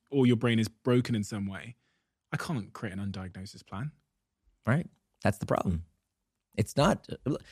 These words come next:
Speaker 2: look, people are cured of addiction. Addiction is a pathology. You have it for a while, while you're circuit-, so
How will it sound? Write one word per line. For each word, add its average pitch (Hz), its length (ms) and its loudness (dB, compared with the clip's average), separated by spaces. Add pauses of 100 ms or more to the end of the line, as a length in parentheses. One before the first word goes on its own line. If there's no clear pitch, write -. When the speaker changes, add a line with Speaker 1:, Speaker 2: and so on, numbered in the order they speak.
(140)
Speaker 2:
look, - 200 4 (220)
people 208 340 8
are 143 280 6 (160)
cured 143 580 6
of 117 200 8
addiction. 104 360 2
Addiction 127 360 4
is 110 100 6
a 110 40 6
pathology. - 640 2 (640)
You 107 120 8
have 113 180 8
it 143 40 8
for 185 160 4
a 160 60 8
while, 147 440 2 (140)
while 98 220 6
you're 95 120 6
circuit-, - 320 0
so 104 220 4